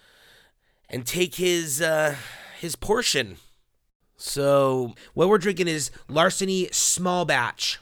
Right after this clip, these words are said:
Wheated Bourbon, okay? The whiskey of the year this year, I'm, I'm looking at, uh, a copy, the, the, uh, Winter two thousand twenty Whiskey Advocate.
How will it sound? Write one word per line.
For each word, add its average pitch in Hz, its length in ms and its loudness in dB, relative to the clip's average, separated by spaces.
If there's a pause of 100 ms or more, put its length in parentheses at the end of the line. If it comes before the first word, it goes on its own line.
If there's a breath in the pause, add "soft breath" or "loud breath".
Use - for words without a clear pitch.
(1120)
Wheated 147 420 -2
Bourbon, 101 380 -2 (340)
okay? 139 300 -4 (1300 soft breath)
The 156 140 2
whiskey 208 560 2
of 165 180 0
the 143 80 -8
year 131 720 -2 (640)
this 123 300 -4
year, 92 340 -8 (200)
I'm, 143 240 -6
I'm 156 160 -8
looking 160 360 -6
at, 143 220 -6
uh, 123 320 -6
a 127 60 -12
copy, 139 400 -8
the, 123 400 -4 (140)
the, 113 580 -10 (240)
uh, 101 460 -12
Winter 190 720 0 (380)
two 196 200 -8
thousand 185 400 -6
twenty 160 540 -6 (260 soft breath)
Whiskey 170 480 -4
Advocate. 131 680 -6